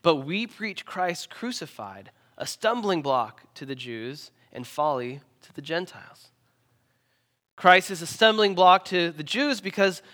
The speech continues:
the Messiah was supposed to reign and conquer, not die, and folly to the Gentiles because kings are powerful, not weak.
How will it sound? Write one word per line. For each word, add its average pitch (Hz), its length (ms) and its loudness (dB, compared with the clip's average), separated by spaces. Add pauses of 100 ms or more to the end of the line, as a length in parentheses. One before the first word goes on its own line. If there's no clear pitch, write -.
(200)
the 190 100 2
Messiah 220 440 8
was 214 140 2
supposed 208 220 -6
to 190 80 -4
reign 220 440 2
and 170 140 -2
conquer, 220 580 6 (260)
not 190 280 4
die, 190 460 2 (680)
and 185 160 2
folly 240 680 8
to - 140 -10
the 175 100 -4
Gentiles 147 760 -2 (260)
because 135 420 -10
kings 156 400 -8
are 120 100 -12
powerful, 139 760 -6 (520)
not 110 220 -10
weak. 151 380 -12